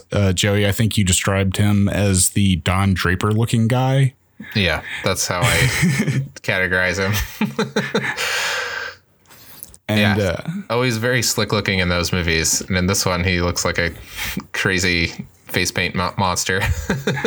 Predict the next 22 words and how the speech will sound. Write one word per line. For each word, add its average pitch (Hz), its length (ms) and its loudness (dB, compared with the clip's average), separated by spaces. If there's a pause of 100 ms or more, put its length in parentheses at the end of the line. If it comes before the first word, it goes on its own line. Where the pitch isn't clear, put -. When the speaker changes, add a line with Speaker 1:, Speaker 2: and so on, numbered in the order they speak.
(1200)
Speaker 1:
And, 98 440 2
uh, 95 340 2
f-, - 260 -2
the, 113 320 2
the 117 160 -2
last 120 440 0
notable 98 480 2
cast 90 340 0
member 90 220 2
I 85 60 4
have 90 180 4
on 90 140 4
here 90 360 4
is, 87 420 4
uh, 85 160 4
Shiro, 92 520 2 (200)
played 92 280 4
by 87 320 2
Hiroyuki 92 500 4
Sanada, 87 640 4
who 98 120 4
is 87 460 2